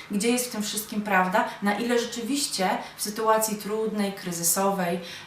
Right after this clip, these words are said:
e, to może być nawet sytuacja trudnej decyzji w twoim życiu, ważnej decyzji w twoim życiu. Czy zmienić pracę, e, czy realizować swoją pasję? Która to jest moja pasja?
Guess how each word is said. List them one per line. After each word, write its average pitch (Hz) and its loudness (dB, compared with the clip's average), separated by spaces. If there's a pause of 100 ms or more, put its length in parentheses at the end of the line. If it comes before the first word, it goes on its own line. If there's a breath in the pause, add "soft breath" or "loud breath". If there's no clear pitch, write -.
e, 180 0
to 233 -2
może 226 0
być - -2
nawet 208 -2
sytuacja 214 2
trudnej 208 0
decyzji 196 -2
w - -6
twoim 165 -4
życiu, 175 -4
ważnej 202 6
decyzji 156 -4
w - -12
twoim 156 -6
życiu. 147 -10 (380 loud breath)
Czy 202 0
zmienić 202 2
pracę, 165 2 (440 loud breath)
e, 165 6 (120)
czy 202 -2
realizować 208 4
swoją 196 -2
pasję? 180 -2
Która 226 4
to - 0
jest 170 -4
moja 160 -4
pasja? - -2